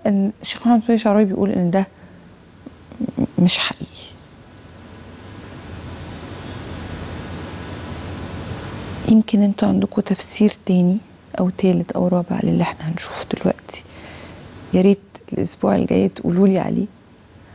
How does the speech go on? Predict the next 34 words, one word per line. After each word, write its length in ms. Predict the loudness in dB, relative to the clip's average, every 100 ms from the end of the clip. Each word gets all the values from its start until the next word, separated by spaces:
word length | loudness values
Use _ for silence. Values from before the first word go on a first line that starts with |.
| -20 -20 -20 -20 -20 -20 -10 0
يعني 160 | 4
احنا 160 | 4 4
بعد 160 | 2 2
ما 120 | -4
نخلص 380 | -2 2 2 2
ده، 280 | 2 2 -2 -8
يعني 460 | -4 -2 0 0 0
هيبقى 200 | 0 -4
في 160 | -2 -4
ختام، 220 | 2 2
مش 140 | 0
هيبقى 120 | -6
في 140 | -2 2
وقت 140 | 2 0 -4
لل-، 200 | -2 -2 -2
لل-، 420 | -4 -4 -2 -2 -2
للتليفونات، 680 | -2 0 0 2 4 4 0 -14 -20 -20 -20 -20 -6 2
لكن 460 | 2 2 0 0 -2 -10 -20 -12
الأسبوع 340 | -4 -2 2 2
الجاي 420 | 4 2 4 2 -2 -18 0
نفتح 340 | 0 2 -6
تليفونات 460 | -4 -4 2 2 2
على 80 | 2
الهوا 160 | 4 4
يوم 200 | 4 2
الاثنين، 460 | 0 0 4 4 2 -8 -20 -20 -20 -2
ونكون 680 | 4 4 2 6 8 8 6 0
إن 80 | -6
شاء 240 | 0 2
الله 180 | 4 4
رحنا 300 | 2 0 -2
بالدكتور 680 | 0 -2 -2 -6 2 2 4
مرة 200 | 4 2
تانية 420 | 4 6 6